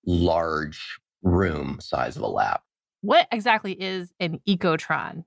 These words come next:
Speaker 1: The idea is to take kind of a replica of an ecosystem and put it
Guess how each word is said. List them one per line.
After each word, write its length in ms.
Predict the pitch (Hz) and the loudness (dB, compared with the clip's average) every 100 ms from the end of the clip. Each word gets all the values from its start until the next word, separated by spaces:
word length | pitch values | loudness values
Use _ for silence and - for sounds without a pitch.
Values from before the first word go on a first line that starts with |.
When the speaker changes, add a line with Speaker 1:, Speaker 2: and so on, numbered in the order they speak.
| _ _ | _ _
Speaker 1:
The 120 | 123 | 0
idea 560 | 110 156 202 131 104 95 - | 2 0 2 2 2 0 -4
is 200 | 101 - | -6 -6
to 120 | 104 | -10
take 480 | - 113 95 87 - _ _ _ _ _ - | -2 2 2 0 -10 _ _ _ _ _ 0
kind 100 | 214 | 2
of 60 | |
a 80 | 117 | 2
replica 880 | 92 98 117 123 135 127 - 104 - | -2 0 0 0 -2 -2 0 0 0
of 120 | 95 92 | 0 -2
an 120 | - - | -2 -2
ecosystem 840 | 92 92 80 78 76 - 73 80 - | 0 0 -2 -4 -4 -2 0 0 -2
and 240 | 85 85 - | -2 -2 -2
put 220 | - 151 | 0 2
it 140 | 156 | 0